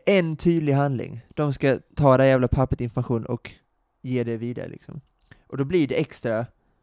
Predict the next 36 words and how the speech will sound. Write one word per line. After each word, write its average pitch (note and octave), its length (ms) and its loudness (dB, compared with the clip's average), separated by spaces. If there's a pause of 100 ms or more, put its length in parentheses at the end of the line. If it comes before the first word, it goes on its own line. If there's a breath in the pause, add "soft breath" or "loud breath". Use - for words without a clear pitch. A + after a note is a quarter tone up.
(320)
intensivt. D3 440 -4
Jag D3 100 2
tycker F#3 100 4
det F3 40 0
blir F3 100 2
extra D3+ 180 0
effektfullt. D3 420 -4
Bara A#2 100 -4
det D3 60 0
är D3+ 40 2
en D3 60 -2
väldigt C#3+ 260 0
bra B2 120 -2
film A2+ 240 -8
som A2+ 120 -12
kom - 160 -12
ut G#2+ 160 -12
år A2 60 -6
tjugonitton. A2 540 -16 (680 soft breath)
Ehm, F#2+ 440 -6 (680)
en C#3+ 120 -6
ännu F3 240 4
nyare F3 280 6
film, A#2+ 280 0
All D#3 180 4
Quiet D#3 280 4
on C#3 80 2
the D3 60 -2
Western C#3+ 280 -2
Front, G#2+ 280 -6
som B2 120 -10
jag A#2+ 120 -4
faktiskt B2 200 -4
också A#2+ 200 -6
vill A2 120 -4
nämna. F#2+ 340 -8